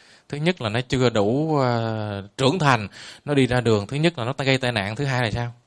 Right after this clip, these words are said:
Nó bị công an bắt giam mất xe. <laughs> Không, không,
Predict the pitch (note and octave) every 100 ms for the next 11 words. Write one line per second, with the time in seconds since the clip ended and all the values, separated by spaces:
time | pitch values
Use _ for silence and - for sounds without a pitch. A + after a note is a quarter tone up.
0 | _ _ _ _ _ _ - B2+ G2+ -
1 | A#2+ A#2 C3 - A#2 A2+ B2+ - A#2 A2
2 | - - - _ - - _ _ - -
3 | _ _ _ B2+ A#2 B2